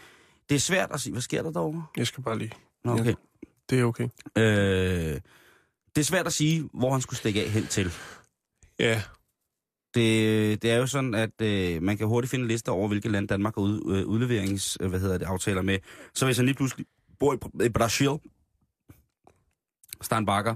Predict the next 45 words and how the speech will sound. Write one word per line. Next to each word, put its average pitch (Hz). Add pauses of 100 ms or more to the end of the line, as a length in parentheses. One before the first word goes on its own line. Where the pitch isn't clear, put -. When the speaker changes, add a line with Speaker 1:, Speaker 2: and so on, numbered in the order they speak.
(140)
Speaker 2:
Mhm. 127 (280)
Speaker 1:
øh, 98 (280)
og 107
kun 131 (200)
kører 123
i, 101
øh, 90 (1040)
i 123
guld 113
Mercedes 107
eller 90
et 101
eller 95
andet, 82
ikke? 170 (400)
Speaker 2:
Jo. 127 (120)
Speaker 1:
Så -
vil 127
man 113
måske 101
kunne 101
tænke, 101
"Ah, 69 (320)
så -
vil 95
lige, 98 (720)
nu 78
skal 113
nok 113
lige 127
snakke 110
med 107
Stein." - (340)
Speaker 2:
Jo, 117 (160)
men 131
jeg 139
tror 160
også, 135
at, 131
øh, 120
han 135
bliver 135
åndet 123
i 120
nakken 110